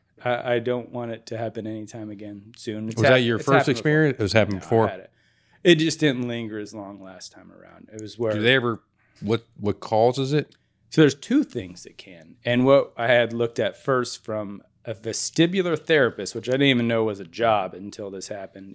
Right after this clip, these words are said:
Speaker 1: is there are crystals in your inner and middle ear that help regulate your body's sense of balance and your equilibrium. And if those shift between the ear canals, it can completely throw your body off, where your brain thinks it's doing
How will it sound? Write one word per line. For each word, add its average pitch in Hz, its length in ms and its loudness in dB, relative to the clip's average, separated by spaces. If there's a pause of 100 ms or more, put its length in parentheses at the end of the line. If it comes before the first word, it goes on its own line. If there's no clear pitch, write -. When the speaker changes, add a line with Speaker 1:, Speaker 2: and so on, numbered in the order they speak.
Speaker 1:
is 110 360 -6 (640)
there 131 180 8
are 110 40 -2
crystals 185 880 0 (140)
in 123 140 0
your 117 160 -6 (100)
inner 151 340 4
and 117 240 -2
middle 127 400 0
ear 113 480 0 (400)
that 127 420 4
help 139 420 -2 (200)
regulate 120 580 2
your 110 100 -10
body's 107 340 0
sense 107 280 -10
of 98 140 -12
balance 98 420 -8
and 101 100 -16
your 92 100 -20
equilibrium. 92 840 -12 (100)
And 117 120 -8
if 113 160 -6
those 139 220 2
shift - 480 -4
between 117 560 -4
the 104 120 -8 (100)
ear 196 160 2
canals, 92 640 -12 (680)
it 156 160 4
can 135 140 0
completely 131 460 0
throw 131 360 0
your 113 160 0
body 120 440 2
off, 95 340 -10
where 113 120 -6
your 104 140 -10
brain 135 400 2
thinks 113 280 -6
it's 101 160 -20
doing 107 420 -6